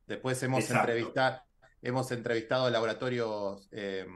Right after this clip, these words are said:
Speaker 1: Craveri, que está con el proyecto bife, que a través de una célula empiezan a, a desarrollar carne, están haciendo la hamburguesa, que es, eh, a través de un proceso y con una maquinaria específica, hacen la, eh,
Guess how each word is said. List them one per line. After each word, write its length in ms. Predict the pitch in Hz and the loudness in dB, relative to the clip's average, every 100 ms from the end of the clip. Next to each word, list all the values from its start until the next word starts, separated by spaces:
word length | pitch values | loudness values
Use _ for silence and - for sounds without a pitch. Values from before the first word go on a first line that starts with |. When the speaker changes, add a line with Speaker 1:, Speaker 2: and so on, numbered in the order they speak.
| 90 92 | -16 -16
Speaker 1:
Craveri, 600 | - 113 123 139 135 135 | -4 0 2 2 0 -2
que 220 | 131 110 104 | -4 -6 -4
está 180 | - | -2
con 100 | 117 | -2
el 60 | 113 | -2
proyecto 400 | 110 - 107 120 | -4 -6 -4 0
bife, 440 | 127 131 139 131 | 0 0 -2 -6
que 80 | - | -4
a 60 | 104 | -4
través 180 | 110 117 | 0 0
de 40 | |
una 140 | 117 | 0
célula 500 | 104 131 127 117 104 - _ _ | -4 -4 -2 0 -2 -4 _ _
empiezan 380 | 117 104 117 110 | -8 -4 -4 -2
a, 280 | 104 101 98 | -2 0 0
a 60 | |
desarrollar 460 | 101 - 104 117 117 | 0 -4 -6 -6 -2
carne, 320 | 135 131 127 | 0 2 0
están 160 | 104 113 | -2 -4
haciendo 220 | 110 117 | -2 -2
la 80 | 110 | -2
hamburguesa, 760 | 107 110 117 123 131 120 117 - _ _ _ | -2 -2 -2 -2 0 0 -2 -8 _ _ _
que 260 | 110 104 104 | -6 -4 -6
es, 160 | - | -8
eh, 320 | 120 104 92 | -10 -6 -6
a 100 | 90 87 | -6 -6
través 240 | 104 104 | -6 -4
de 80 | 110 | -4
un 140 | 110 | -6
proceso 480 | 107 104 - 120 117 | -6 -6 -4 -4 -6
y 40 | |
con 100 | - | -8
una 120 | 107 107 | -6 -4
maquinaria 460 | 107 107 107 110 | -4 -6 -4 -4
específica, 800 | 107 110 - 120 123 113 101 - _ - | -4 -8 -8 -8 -4 -2 -4 -6 _ -8
hacen 380 | 110 - 117 110 | -6 -4 -4 0
la, 460 | 101 98 - - | 0 -2 -6 -10
eh, 140 | - | -10